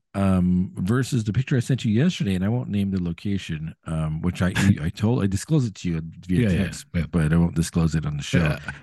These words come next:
Speaker 2: I'm
Speaker 1: That
Speaker 2: starting to
Speaker 1: was not
Speaker 2: realize that this is very common, though. I'm starting to realize that b-, n-, not having Beer Clean glass in a place is, like, a common thing. I, I, I,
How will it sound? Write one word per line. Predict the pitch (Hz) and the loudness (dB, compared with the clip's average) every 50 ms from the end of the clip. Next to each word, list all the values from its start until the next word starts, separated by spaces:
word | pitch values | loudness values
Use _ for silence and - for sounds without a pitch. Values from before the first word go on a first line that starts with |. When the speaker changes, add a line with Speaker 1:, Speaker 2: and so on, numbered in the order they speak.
| - | -2
Speaker 2:
I'm | - 170 190 | 2 2 4
Speaker 1:
That | - | 4
Speaker 2:
starting | - 339 339 339 | 6 6 6 6
to | 311 - | 6 6
Speaker 1:
was | - | 6
not | 98 - | 6 6
Speaker 2:
realize | - - 135 110 101 98 101 98 - - | 6 6 6 4 4 4 4 4 2 2
that | - 104 98 | 2 2 4
this | - 196 196 | 4 4 4
is | 196 175 | 6 4
very | 135 113 107 131 151 165 151 117 | 4 4 2 2 4 4 2 2
common, | - - - 120 117 117 107 98 87 85 | 0 0 0 2 4 4 4 4 4 2
though. | 85 90 107 131 | 0 -2 -2 -2
I'm | 170 202 220 | 0 -2 0
starting | - - 320 311 302 | 0 0 2 4 4
to | 220 | 6
realize | 175 170 185 190 170 120 101 92 87 85 87 - - - _ _ - - _ _ - | 6 6 6 4 4 2 0 -2 -6 -6 -8 -10 -12 -16 _ _ -20 -20 _ _ -2
that | 143 135 120 117 113 - _ - - 123 | 0 2 2 0 -2 -4 _ -8 -4 -4
b-, | 143 - _ _ - | -4 -4 _ _ -2
n-, | 139 131 127 - - | 0 0 0 0 0
not | 131 160 202 214 | 0 2 4 4
having | 208 226 220 214 196 165 | 4 4 4 4 4 4
Beer | 117 - 127 143 156 151 | 4 4 2 2 2 0
Clean | - - 151 147 139 | 0 0 0 0 2
glass | 127 113 110 110 107 113 120 127 - - - - - - _ _ _ _ _ _ _ _ | 2 2 0 0 0 -2 -2 -4 -6 -8 -14 -16 -18 -20 _ _ _ _ _ _ _ _
in | - 113 | -8 -8
a | 110 | -8
place | - - 113 110 110 113 - - | -6 -4 -2 0 0 0 -2 -2
is, | 127 101 | -4 -4
like, | 104 98 - | -2 -2 -4
a | 104 | -4
common | - - 113 110 110 113 113 107 | -4 -2 0 2 2 2 2 2
thing. | 101 - 104 95 98 104 107 113 117 117 - | 0 -2 -2 0 0 0 -2 -2 -6 -8 -8
I, | 107 107 | -8 -8
I, | 104 - 104 104 101 - | -8 -8 -8 -8 -8 -8
I, | - 104 107 | -6 -6 -4